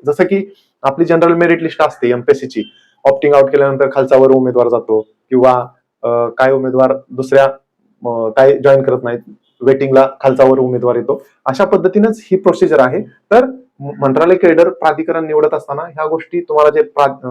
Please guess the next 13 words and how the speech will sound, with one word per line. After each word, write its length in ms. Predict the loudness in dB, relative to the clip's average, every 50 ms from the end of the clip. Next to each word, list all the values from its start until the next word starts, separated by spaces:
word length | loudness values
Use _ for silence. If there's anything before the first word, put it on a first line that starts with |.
| -12 -14 -16 _ _ _ _ _ -10 -8
अ, 320 | -6 -6 -4 -6 -6 -8 -10 -14 _ _ _ _ _ _ _ _ _ _ _ _ _ _ _
पॅरामीटर्स 500 | 0 0 0 0 -2 -4 -4 -6 -6 -6
सांगितले 300 | -6 -6 -6 -6 -6 -8 -12
ते 440 | -14 _ _ _ _ -4 -4 -2 0
खूप 200 | 0 -2 -2 -2
महत्त्वाचे 380 | -6 -2 0 2 2 2 2
आहे. 180 | 0 0 -2 -6
पदोन्नती, 720 | -4 -2 0 2 4 4 2 2 -2 -4 -6 -10 -8 -4 -2
वेतन 260 | 0 0 0 -2 -4
असेल, 320 | -4 -4 -4 -4 -2 -2 -2
बदलीचं 420 | -2 -2 -2 -2 -2 -2 -2 -2
ठिकाण 280 | -4 -4 -8 -8 -6 -6
असेल, 300 | -6 -6 -6 -6 -8